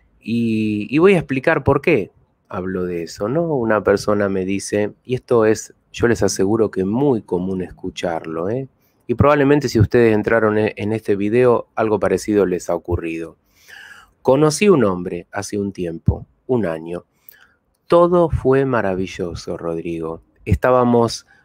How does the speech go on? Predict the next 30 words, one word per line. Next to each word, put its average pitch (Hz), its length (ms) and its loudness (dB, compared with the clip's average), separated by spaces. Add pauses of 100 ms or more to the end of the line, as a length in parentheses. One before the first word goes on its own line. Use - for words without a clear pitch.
(200)
alineados 117 760 2
en 107 120 -2
el 104 140 -4
pensamiento, 123 960 0 (680)
encajábamos 127 760 2
perfectamente 110 840 -4
bien. 117 420 -2 (560)
El 117 200 2
sexo 135 500 0
fue 123 240 -2
fantástico 113 720 -2
como 107 240 0
ninguna 120 460 2
otra 107 260 0
vez 110 320 -2
antes 120 600 -2
con 101 180 -4
ningún 107 300 -2
otro 107 300 0
hombre. 104 480 -2 (720)
Fue 131 260 4
un 131 220 4
antes 139 400 -2
y - 20 -2
un 110 120 -4
después 101 360 -6
en 98 160 -6
mi 92 140 -6
vida. 82 420 -8 (1000)
Sentí 170 800 0